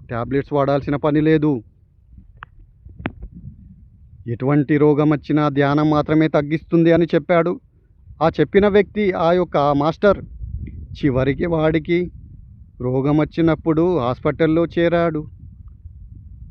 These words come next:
మరి నువ్వు బోధించిన బోధన ఏమిటి? నీ శిష్యులకు చెప్పిన ఆ బోధన ఏమిటి? కానీ నువ్వు పాటించిన ఆ విధానం ఏమిటి? చెప్పిన వాడివి నువ్వే పాటించినప్పుడు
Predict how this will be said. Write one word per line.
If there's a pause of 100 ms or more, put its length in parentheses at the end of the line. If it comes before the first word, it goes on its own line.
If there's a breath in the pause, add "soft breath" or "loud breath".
(720)
మరి
నువ్వు (200)
బోధించిన
బోధన
ఏమిటి?
నీ
శిష్యులకు
చెప్పిన
ఆ
బోధన
ఏమిటి?
కానీ
నువ్వు (1120)
పాటించిన (120)
ఆ
విధానం
ఏమిటి? (960)
చెప్పిన
వాడివి
నువ్వే
పాటించినప్పుడు